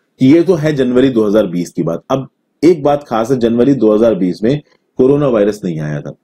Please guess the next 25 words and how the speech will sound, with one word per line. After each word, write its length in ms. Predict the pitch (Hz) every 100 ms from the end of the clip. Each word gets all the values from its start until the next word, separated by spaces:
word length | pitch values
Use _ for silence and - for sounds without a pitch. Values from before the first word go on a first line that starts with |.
| _ _ _
कोरोना 300 | - 131 147
वायरस 280 | 135 113 131
बाद 220 | 107 90
में 140 | 85 87
आया, 80 | 90
pandemic 500 | - 110 120 135 113
बाद 200 | 107 107
में 120 | 110
आया, 100 | 123
lockdown 480 | 101 90 87 87 82
लगा 180 | 82
दिया 200 | 80 82
गया। 140 | 78 80 - _ _ _ _ -
जब 120 | 139
lockdown 440 | 135 131 131 160
लगा 200 | 156 143
दिया 160 | 135 151
गया, 140 | 147
उसके 220 | 139 131 151
बाद 240 | 139 143
जब 180 | 139 135
court 260 | 135 127
में 120 | 131 127
case 220 | 127 117
गया, 200 | 117